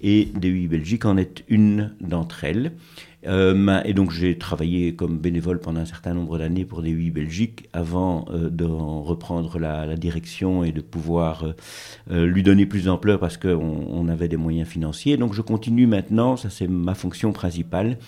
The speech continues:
à diriger, euh, la branche belge de l'O N G et donc de développer des projets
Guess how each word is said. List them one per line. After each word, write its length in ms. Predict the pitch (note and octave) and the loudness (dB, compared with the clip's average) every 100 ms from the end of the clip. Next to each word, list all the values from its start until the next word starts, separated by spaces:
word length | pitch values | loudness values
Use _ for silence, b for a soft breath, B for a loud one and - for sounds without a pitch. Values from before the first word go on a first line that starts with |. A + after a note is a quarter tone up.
| B B B | B B B
à 120 | F#2 | -4
diriger, 800 | F#2+ F2+ F#2+ E2+ G#2+ A2+ A#2+ - - | -2 0 0 2 4 4 4 0 -2
euh, 160 | F2+ | 0
la 180 | F2 F2 | 0 -2
branche 320 | E2 E2+ D#2+ | -2 -2 -2
belge 320 | E2 F#2 G2 | 0 0 0
de 180 | G2 E2+ | -2 -2
l'O 160 | E2+ D#2+ | 0 -2
N 160 | D2 | -4
G 600 | D2 F2+ A2+ C3 - - F#2 | -6 -2 0 0 -2 -2 -2
et 40 | |
donc 360 | F2+ G2 G2+ E2+ | 0 0 -2 0
de 200 | E2+ G2 | 0 0
développer 340 | E2+ D2+ D2+ G2 | -2 -8 -6 -2
des 100 | F2+ | -4
projets 520 | - - C#2 F2+ A2 | -4 -10 -6 -4 -6